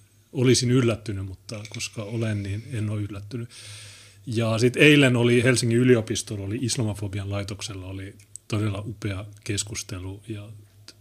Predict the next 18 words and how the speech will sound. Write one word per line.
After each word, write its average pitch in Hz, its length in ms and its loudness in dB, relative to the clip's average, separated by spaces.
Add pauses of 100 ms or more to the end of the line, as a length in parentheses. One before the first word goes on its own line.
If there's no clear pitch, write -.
(680)
te 92 120 -10
varmaan, 95 460 -8
tai 101 120 -6
mä 101 100 -4
en 101 40 -6
tiedä, 104 160 -2 (800)
kattoko 139 500 4
kukaan, 131 480 4
mutta 117 260 0
siitä 117 300 6
oli 110 140 2
tehty 104 260 -6
klippejä, 104 680 -2
ja, 92 360 -10 (1040)
ja 110 260 -8
ni-, 104 180 -6 (1120)
ne 104 260 -4
on, 98 320 -8